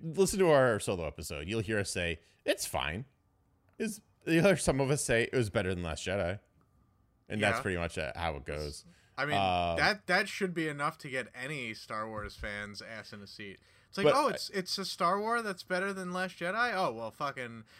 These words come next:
Speaker 2: sign
Speaker 1: Fucking
Speaker 2: me
Speaker 1: sign
Speaker 2: back
Speaker 1: me
Speaker 2: up.
Speaker 1: up.
Speaker 2: I'm,
Speaker 1: Yeah.
Speaker 2: I'm, I'm a fan again."
Speaker 1: Um, yeah,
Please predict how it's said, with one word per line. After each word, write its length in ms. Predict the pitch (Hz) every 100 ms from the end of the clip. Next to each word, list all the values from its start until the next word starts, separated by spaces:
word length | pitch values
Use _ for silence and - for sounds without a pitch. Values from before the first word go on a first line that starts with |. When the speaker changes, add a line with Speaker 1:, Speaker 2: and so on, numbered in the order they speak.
| -
Speaker 2:
sign 340 | - - 165 180
Speaker 1:
Fucking 80 | 180
Speaker 2:
me 80 |
Speaker 1:
sign 60 | 190
Speaker 2:
back 240 | 165 90
Speaker 1:
me 60 | 120
Speaker 2:
up. 260 | 123 147 135
Speaker 1:
up. 80 | 151
Speaker 2:
I'm, 100 | 180
Speaker 1:
Yeah. 200 | 113 113
Speaker 2:
I'm, 260 | 95 131 113
I'm 180 | 156 185
a 60 | 120
fan 300 | 135 113 113
again." 440 | 107 120 143 170 - - - - - - _ -
Speaker 1:
Um, 540 | 95 90 80 78 76 - _ _ _ _ _ _ -
yeah, 360 | 165 139 113